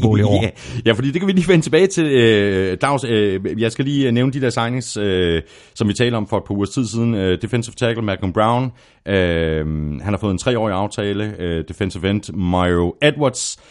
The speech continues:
Speaker 2: øh, han har fået en kontrakt på to år. Running back Latavius Murray er kommet til fra Vikings. Øh, til gengæld så har de så sagt farvel til Mark Ingram, der er råd til Ravens. Øh, kicker Will Lutz har fået en femårig kontraktforlængelse. Teddy Bridgewater er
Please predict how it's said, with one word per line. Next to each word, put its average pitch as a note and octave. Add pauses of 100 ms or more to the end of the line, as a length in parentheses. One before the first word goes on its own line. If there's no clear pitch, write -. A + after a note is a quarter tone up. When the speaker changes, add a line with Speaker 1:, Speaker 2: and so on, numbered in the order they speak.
(320)
Speaker 2:
øh, F#2
han F2
har F2+
fået F#2
en E2
kontrakt F2
på -
to A#2+
år. G#2
Running G#2+
back G2+
Latavius F2+
Murray A#2
er F2
kommet E2+
til G2+
fra E2
Vikings. C3 (440)
Øh, E2
til F#2
gengæld F2
så F2
har E2
de D#2
så F2
sagt -
farvel D#2+
til D#2+
Mark D#2+
Ingram, E2+
der D#2+
er D2+
råd D2
til D#2+
Ravens. E2
Øh, D#2+
kicker D3 (300)
Will F#3
Lutz -
har C3
fået C#3
en G#2+
femårig D#3+
kontraktforlængelse. C3+ (440)
Teddy A#2
Bridgewater A2+
er A2